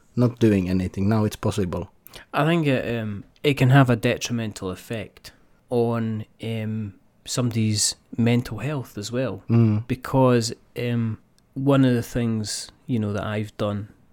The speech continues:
Speaker 2: recently, well, one of the things I decided during the, the pandemic, um, was that I was, it felt like a good time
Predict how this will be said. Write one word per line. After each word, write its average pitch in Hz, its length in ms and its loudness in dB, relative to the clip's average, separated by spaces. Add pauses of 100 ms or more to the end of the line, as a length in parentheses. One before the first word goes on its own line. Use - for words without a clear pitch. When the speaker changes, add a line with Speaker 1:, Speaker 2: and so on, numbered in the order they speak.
(680)
Speaker 2:
recently, - 420 0
well, 113 100 -2
one 156 160 6
of 147 60 8
the 131 100 2
things 113 180 0
I 101 60 -2
decided 101 520 0
during 98 440 0
the, 95 220 -6 (840)
the - 80 -4
pandemic, 101 840 -2 (720)
um, 101 360 -6 (240)
was 113 500 -2
that 104 380 -6
I 110 180 -6
was, 117 380 -2 (100)
it 127 240 -4
felt - 280 0
like 123 160 -2
a 120 60 -4
good 107 340 -8
time 101 380 -4